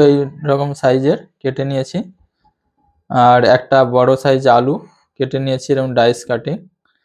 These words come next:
তো এটা প্রথমে আমি জল দিয়ে নুন হলুদ দিয়ে ভালো করে ধুয়ে নেব।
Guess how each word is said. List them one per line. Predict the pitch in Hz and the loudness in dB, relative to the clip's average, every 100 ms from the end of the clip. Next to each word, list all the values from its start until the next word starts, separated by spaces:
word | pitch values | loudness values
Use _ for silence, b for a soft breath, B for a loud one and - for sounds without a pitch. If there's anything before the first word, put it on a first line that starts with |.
| _ _ _ | _ _ _
তো | - 127 | -6 -6
এটা | 127 135 | 0 0
প্রথমে | 135 131 143 139 | 0 -2 -2 0
আমি | 139 151 226 - _ _ _ _ 117 117 | 0 -2 -6 -12 _ _ _ _ -10 -2
জল | 123 131 135 | 2 2 2
দিয়ে | 147 139 | 2 0
নুন | 131 135 | -2 -4
হলুদ | 135 135 139 127 | -2 -2 -2 -4
দিয়ে | 135 196 - _ | -4 -4 -8 _
ভালো | 120 123 | -4 -2
করে | 123 | -2
ধুয়ে | 117 117 127 | -2 -4 -4
নেব। | 123 | -4